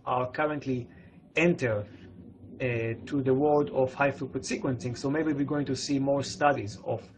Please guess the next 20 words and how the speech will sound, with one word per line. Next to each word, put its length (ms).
snips 640
and 300
surnames. 500
So 140
maybe 220
this 220
will 100
be, 280
this 220
risk 360
will 220
be, 340
uh, 300
uh, 240
uh, 260
will 160
emerge 340
in 80
the 80
future. 560